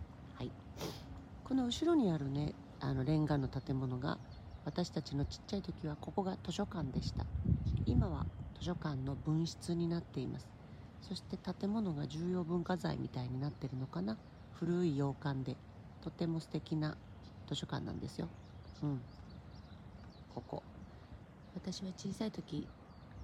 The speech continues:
本が好きではなくて、ここにみんなで来るんだけど、私は全然本とか読んでなくて、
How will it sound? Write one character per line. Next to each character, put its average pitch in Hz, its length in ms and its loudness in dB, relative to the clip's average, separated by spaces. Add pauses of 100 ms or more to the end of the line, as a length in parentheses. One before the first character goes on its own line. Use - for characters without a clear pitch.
(180)
本 190 180 6
が 151 160 0 (360)
好 - 80 -8
き 196 100 0
で 175 100 6
は 151 100 4
な 156 120 2
く - 160 -10
て、 - 160 -6 (1500)
こ - 80 -2
こ 180 120 2
に 170 100 4
み 175 140 4
ん 185 80 6
な 190 80 6
で 170 100 4
来 170 140 2
る 160 100 6
ん 147 80 4
だ 135 80 0
け 131 140 -2
ど、 131 100 -2
私 135 300 -4
は 147 80 -2
全 151 180 2
然 156 120 2
本 165 260 2
と 139 80 -4
か 123 180 -2 (260)
読 143 140 4
ん 135 80 4
で 131 100 2
な 127 140 2
く - 120 -8
て、 - 140 -8